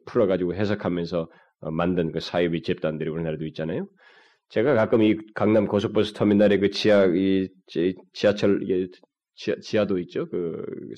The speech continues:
지하 상가. 그쪽으로 들어갈 때 보면 가끔 이게 저한테 어떤 테이블 주는 사람들이 있었어요.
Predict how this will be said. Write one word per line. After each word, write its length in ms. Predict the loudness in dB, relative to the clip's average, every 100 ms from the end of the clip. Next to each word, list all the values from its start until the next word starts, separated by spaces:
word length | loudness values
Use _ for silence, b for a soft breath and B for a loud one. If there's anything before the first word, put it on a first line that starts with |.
| -10
지하 180 | -4 -4
상가. 480 | -4 -6 -6 -8 -10 _
그쪽으로 380 | -4 0 4 4
들어갈 360 | 4 6 4
때 80 | 4
보면 340 | 4 6 6 4
가끔 380 | 0 2 2
이게 320 | 4 4 2 0 B B
저한테 300 | 0 2 2
어떤 300 | 2 0 -2
테이블 460 | 0 2 2 0
주는 220 | -4 -6 -6
사람들이 300 | -6 -8 -8
있었어요. 360 | -12 -18 -18